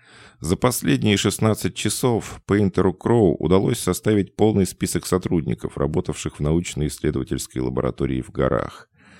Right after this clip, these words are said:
Он также собрал всю информацию об их машинах, как личных, так и взятых на прокат.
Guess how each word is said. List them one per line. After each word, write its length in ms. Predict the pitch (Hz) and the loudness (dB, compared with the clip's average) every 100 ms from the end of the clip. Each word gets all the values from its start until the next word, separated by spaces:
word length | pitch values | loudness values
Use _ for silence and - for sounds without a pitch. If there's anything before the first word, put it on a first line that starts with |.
| - - | -12 -2
Он 200 | - - | -2 0
также 320 | - - 104 | 0 2 0
собрал 380 | 90 87 101 95 | 2 4 4 2
всю 200 | - 101 | 2 0
информацию 600 | 98 80 90 90 - 78 | 2 4 4 4 2 2
об 120 | 85 | 2
их 140 | - | 0
машинах, 640 | 82 85 - 60 50 - - | -2 -2 -2 -2 -4 -8 -8
как 220 | - 82 - | -2 0 0
личных, 500 | 120 - - - - | -2 0 -2 -2 -6
так 180 | - - | -6 -2
и 40 | |
взятых 380 | 85 76 76 76 | 0 2 0 -2
на 120 | 73 | -4
прокат. 640 | - 67 - 60 50 - | 0 -2 -2 -4 -6 -10